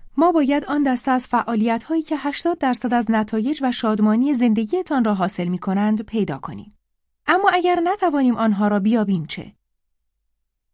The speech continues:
روی یک ورق کاغذ کارهایی که به طور معمول در طول یک روز انجام می‌دهید را بنویسید. سپس به دور آنهایی که بهترین نتایج را برای شغل شما در بر دارند خط بکشید. در آخر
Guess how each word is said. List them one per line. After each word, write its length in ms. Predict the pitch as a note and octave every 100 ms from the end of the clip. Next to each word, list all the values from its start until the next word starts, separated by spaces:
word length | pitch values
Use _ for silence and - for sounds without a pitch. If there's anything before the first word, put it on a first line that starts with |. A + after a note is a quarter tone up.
| _ _
روی 160 | A#3+
یک 280 | A#3+ A3+ A3
ورق 280 | G#3+ G3 G3+
کاغذ 520 | - G3+ F#3+ B3 D4
کارهایی 460 | - C4 B3+ C4+ D#4+
که 120 | E4
به 120 | C#4
طور 220 | C4+ D4+ D4
معمول 500 | C4+ B3 C4 E4+ D#4+
در 180 | B3+
طول 240 | A#3 C4 B3
یک 280 | G#3+ A3+ -
روز 220 | E4+ F#4
انجام 340 | D4 C#4 B3 A3
می‌دهید 460 | G#3 G3 F#3+ G3
را 120 | G3
بنویسید. 720 | F#3+ A3+ D#3 D3 - - - - _ _ _ _ _ _
سپس 440 | - D#4+ G4 G#4+
به 120 | E4+ D#4+
دور 180 | E4
آنهایی 420 | D#4+ C4+ B3 D4+ D4+
که 140 | D#4+
بهترین 500 | B3 A#3+ B3 A#3+ A#3
نتایج 540 | A#3+ B3 A3 E4 -
را 80 | E4+
برای 380 | B3 A3+ A#3+ B3
شغل 380 | - D#4 E4+ F#4
شما 260 | F4+ D4+
در 200 | B3 A3
بر 160 | G3 F3
دارند 380 | E3+ F3 F#3 G3+
خط 300 | - A3 -
بکشید. 560 | D#3+ D#3+ E3 A#2 - _ _ _ _ _ _ _ _ A3
در 220 | C#4 C#4
آخر 380 | D#4+ E4 - G4